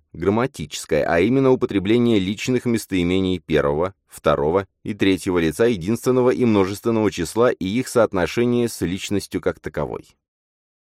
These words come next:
Сам Акбар никогда, ни в мыслях, ни во сне,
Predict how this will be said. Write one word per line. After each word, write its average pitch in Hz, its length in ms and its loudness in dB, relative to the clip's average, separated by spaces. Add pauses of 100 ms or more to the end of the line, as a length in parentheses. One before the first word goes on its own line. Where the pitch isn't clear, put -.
(200)
Сам 208 280 2
Акбар 76 480 0
никогда, 95 840 0 (100)
ни 139 160 -2
в 80 80 -8
мыслях, 87 460 -4
ни 85 100 0
во 80 160 2
сне, 117 400 -4